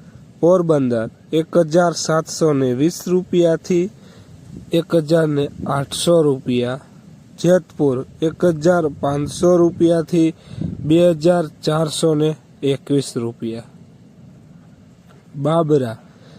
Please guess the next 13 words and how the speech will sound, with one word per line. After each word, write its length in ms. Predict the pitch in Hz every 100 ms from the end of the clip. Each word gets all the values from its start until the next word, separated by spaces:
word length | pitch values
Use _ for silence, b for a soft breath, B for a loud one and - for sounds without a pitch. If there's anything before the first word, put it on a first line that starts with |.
| B B -
એક 260 | 156 156 185
હજાર 380 | 160 165 180 170
નવસો 580 | 151 151 165 - 180 170
ને 160 | 143
સિત્તેર 600 | 131 143 139 143 175 185
રૂપિયાથી 800 | 165 175 - 175 170 - 165 165 B B B B -
બે 240 | 156 170
હજાર 320 | 147 170 170 156 -
ચારસો 520 | 151 160 - 156 143
ને 120 | 139 - -
ચાલીસ 480 | - 143 143 147 -
રૂપિયા. 460 | 127 123 123 131 - b b b b
અમરેલી 680 | 151 180 180 165 143 120 120